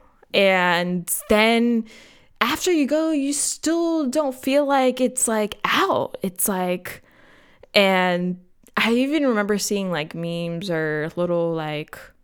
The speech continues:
cartoon imagery saying, like, "Oh, but didn't you just go to the bathroom?"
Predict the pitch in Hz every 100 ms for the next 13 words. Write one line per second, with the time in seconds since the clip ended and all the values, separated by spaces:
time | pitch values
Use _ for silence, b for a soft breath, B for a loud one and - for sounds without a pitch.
0 | _ _ _ _ - - 165 170 - 175
1 | 175 170 170 170 - 180 175 175 170 165
2 | 165 - 165 170 170 165 - - - -
3 | B B B B - 240 220 180 185 226
4 | 262 262 285 196 180 - 180 165 175 -
5 | - - - 180 180 185 - 147 196 -
6 | - 302 359 381 370 294